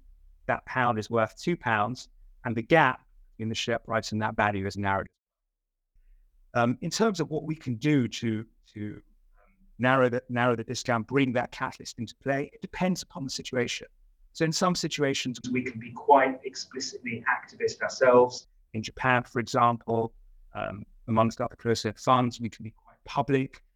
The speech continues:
and push boards and management teams to do more. In other situations, um, Pershing Square or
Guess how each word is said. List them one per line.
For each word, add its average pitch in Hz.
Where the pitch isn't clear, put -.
and -
push -
boards 127
and 110
management 117
teams 113
to -
do 110
more. 107
In 151
other 180
situations, 123
um, 101
Pershing 113
Square 131
or 113